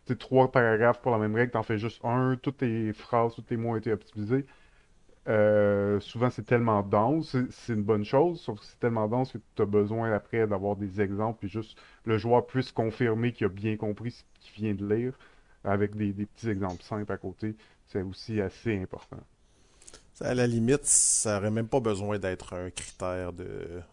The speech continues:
Speaker 2: d'évaluation, parce que si les règles sont mal écrites, le jeu va se couler lui-même, là.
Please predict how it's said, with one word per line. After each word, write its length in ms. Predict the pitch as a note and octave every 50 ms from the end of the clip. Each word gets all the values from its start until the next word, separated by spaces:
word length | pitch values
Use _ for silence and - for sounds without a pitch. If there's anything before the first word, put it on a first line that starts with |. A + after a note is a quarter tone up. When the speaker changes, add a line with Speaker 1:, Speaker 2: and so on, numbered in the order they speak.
| _
Speaker 2:
d'évaluation, 1040 | - A2 G#2+ G2 G#2 G#2 G2 F#2+ G2 F#2+ F2+ D2+ C#2 - - - - G2+ G#2 A2+ G2+
parce 360 | - - F2+ - - - -
que 280 | - - G2+ G2+ F#2+ - - _ - - - _
si 400 | - - - - - - C3+ B2
les 240 | A#2 A2+ A2+ G#2+ G2+
règles 340 | F2+ G2+ G#2 A#2 A2+ G#2+ G#2
sont 400 | G2 - - G2+ F#2 F#2+ F#2 F2 - _ - - _ _ _ -
mal 340 | A2+ G#2 F#2+ F#2+ F#2+ F#2+ F2+
écrites, 640 | E2 D#2+ - - - G2+ G#2 G#2 - _ - - - - -
le 280 | - F#2 F2 F2+ F2+ F2+
jeu 200 | F#2 G2+ G#2+ G#2
va 160 | F#2+ F2+ E2+
se 100 | - -
couler 360 | - - - G2 F#2 G2 F#2
lui-même, 540 | F2 F2+ F2 F2+ F2+ F#2 F2+ F#2+ G2 F#2+ G2
là. 60 | -